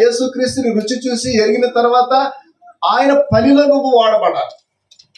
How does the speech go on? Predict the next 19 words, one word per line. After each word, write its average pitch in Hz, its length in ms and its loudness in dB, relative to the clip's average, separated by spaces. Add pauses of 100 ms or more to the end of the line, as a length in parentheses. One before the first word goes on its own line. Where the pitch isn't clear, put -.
(180)
దేవుడు 269 340 2
పరిశు-, 220 720 -4
యేసుక్రీస్తు 277 640 0
వారు 254 280 0
తండ్రికి 277 340 0
ప్రార్థన 262 540 -2
చేస్తున్నాడు, 240 360 0
"కోత 247 300 -2
విస్తారంగా 269 580 0
ఉంది, 240 220 0
పనివారిని 247 400 0
పంపమని" 226 640 0 (420)
శిష్యులతో 233 440 -4
అంటున్నాడు. 190 460 0
"వేడుకునండి, 175 960 -2 (220)
వేడుకునండి." 165 640 -2
You 156 100 2
ask 185 440 -2
God, 202 400 0